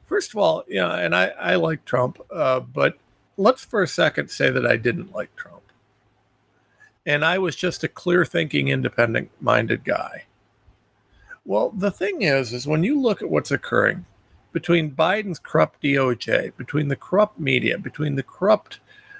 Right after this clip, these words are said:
uh, politicians, the corrupt this, the corrupt that, yeah, you look at the attacks on Trump that are so ridiculous and outright lies, things just based, i-, it's just fallacies. They're just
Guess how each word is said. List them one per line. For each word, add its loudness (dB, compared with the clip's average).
uh, 2
politicians, -2
the -4
corrupt 0
this, 0
the -16
corrupt -2
that, 0
yeah, 2
you 0
look -2
at -6
the 4
attacks 0
on -2
Trump -6
that 0
are 0
so 0
ridiculous -2
and 0
outright 0
lies, -2
things 0
just -2
based, -2
i-, -4
it's -6
just -8
fallacies. -2
They're 4
just -6